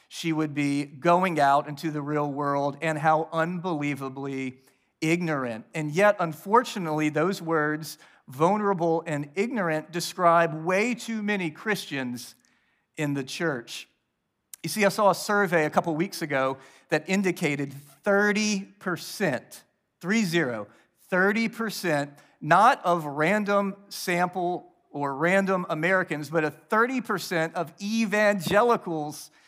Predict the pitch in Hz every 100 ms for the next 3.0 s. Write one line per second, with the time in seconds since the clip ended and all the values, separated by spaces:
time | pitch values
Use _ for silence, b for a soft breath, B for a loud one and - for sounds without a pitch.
0 | b b b b _ _ _ 139 165 160
1 | 170 196 151 127 127 127 120 _ - 139
2 | 139 139 147 165 143 120 117 113 - -